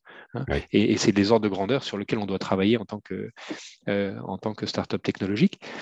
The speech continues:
Speaker 1: Euh, donc, on est des accélérateurs de temps, euh, et donc il faut faire circuler l'information, euh, en permanence avec, euh, voilà, encore une fois, créativité,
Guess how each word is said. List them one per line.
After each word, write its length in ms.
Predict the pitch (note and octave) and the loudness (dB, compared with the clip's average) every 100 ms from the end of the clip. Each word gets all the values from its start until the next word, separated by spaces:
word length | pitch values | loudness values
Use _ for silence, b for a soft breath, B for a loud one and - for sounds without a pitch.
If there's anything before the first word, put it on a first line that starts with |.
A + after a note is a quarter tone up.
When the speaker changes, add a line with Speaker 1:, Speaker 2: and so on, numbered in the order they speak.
| B B - | B B -4
Speaker 1:
Euh, 160 | G2+ | -2
donc, 220 | G2+ C3+ C#3 | 0 0 2
on 140 | B2+ | 8
est 80 | D3 | 10
des 180 | C3 A#2+ | 10 8
accélérateurs 640 | - B2 G#2+ G#2 - G#2+ | 6 6 6 4 0 -4
de 100 | G2 | -6
temps, 240 | C3 E3+ B B B B - | -6 -8 B B B B -4
euh, 560 | A2+ G2+ G2 F#2+ F#2+ F#2+ | 0 0 0 0 0 -2
et 120 | G#2+ | -4
donc 240 | G#2+ A2 | -6 -6
il 40 | - | -4
faut 140 | - | -2
faire 240 | A2+ G#2+ - | 2 2 4
circuler 560 | - - - B2 C3 | 4 4 2 6 8
l'information, 720 | B2 - G#2+ G2+ - B2 B2+ G#2+ | 8 2 0 0 -2 -4 -2 -2
euh, 220 | F#2+ F#2 | -2 -4
en 160 | A#2 | -8
permanence 640 | G2+ A#2 G#2+ F#2+ B2 C#3 - | 0 0 2 0 0 -2 -2
avec, 320 | F#2+ G2 - | -2 -4 -4
euh, 160 | F2+ F#2 | -4 -4
voilà, 160 | F#2 | -6
encore 220 | F2+ - | -6 -4
une 80 | F#2+ | -4
fois, 260 | F#2 A2 B2 B B B B _ _ | -4 -2 -2 B B B B _ _
créativité, 840 | - A2+ - G#2+ G2+ - A2 B2 | 2 4 4 -2 -2 6 6 6